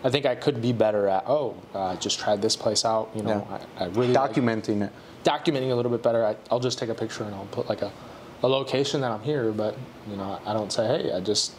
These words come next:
Speaker 1: talked to the owner of this place," and I really liked it, so I highly recommend you guys checking out, you know,
Speaker 2: Yeah.
Speaker 1: this spot.
Speaker 2: Right, that would be awesome.
Speaker 1: But
Speaker 2: <clears throat> So you want to, okay, so again, we go back to the question of what is something you wanna be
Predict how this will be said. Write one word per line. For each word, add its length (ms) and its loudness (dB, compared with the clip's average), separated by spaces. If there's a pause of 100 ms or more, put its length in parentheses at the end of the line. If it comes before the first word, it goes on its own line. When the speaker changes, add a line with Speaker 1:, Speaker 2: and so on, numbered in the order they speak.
(320)
Speaker 1:
talked 500 -4
to 260 4
the 100 4
owner 240 0
of 80 0
this 140 2
place," 280 0
and 160 -6 (500)
I 40 4
really 200 4
liked 240 2
it, 80 -2
so 100 0
I 40 4
highly 200 2
recommend 360 0
you 60 -6
guys 180 0
checking 240 -6
out, 120 -4 (200)
you 80 -4
know, 80 -4
Speaker 2:
Yeah. 80 2
Speaker 1:
this 140 2
spot. 280 -4 (280)
Speaker 2:
Right, 280 2
that 120 2
would 140 0
be 140 2
awesome. 260 -2 (360)
Speaker 1:
But 200 2 (420)
Speaker 2:
<clears throat> 120 -2 (640)
So 380 2 (100)
you 80 4
want 220 0
to, 360 4 (200)
okay, 180 2
so 420 0 (140)
again, 320 2
we 80 4
go 100 6
back 200 2
to 100 -2
the 80 2
question 340 -4
of 140 0 (480)
what 320 2
is 100 2
something 320 0
you 80 4
wanna 160 2
be 220 2